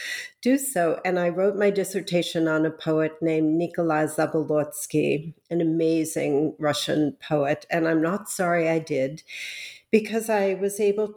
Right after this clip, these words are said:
to immerse myself in the world of, of poetry and the visual arts, and it was a, a beautiful education. But at the same time, I couldn't stop thinking about the food. And,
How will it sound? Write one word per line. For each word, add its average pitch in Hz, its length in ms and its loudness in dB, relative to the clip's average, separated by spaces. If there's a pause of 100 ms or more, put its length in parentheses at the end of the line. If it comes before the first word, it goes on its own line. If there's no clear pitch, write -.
to 196 340 2
immerse 175 460 0
myself 175 500 0
in 175 100 0
the 170 100 4
world 160 500 2
of, 156 340 0
of 160 220 0
poetry 196 800 0
and 165 160 2
the 160 40 4
visual 156 600 0
arts, 180 440 2
and 156 400 2 (100)
it 170 80 2
was 165 220 0
a, 156 160 0 (160)
a 165 80 0
beautiful 175 580 0
education. - 840 0 (460)
But 202 140 2
at 202 60 -4
the 202 60 0
same 202 300 0
time, 196 320 0
I 165 80 2
couldn't 165 360 0
stop - 380 0
thinking 165 420 0
about 139 420 -2
the - 100 0
food. - 600 0 (800)
And, 180 560 0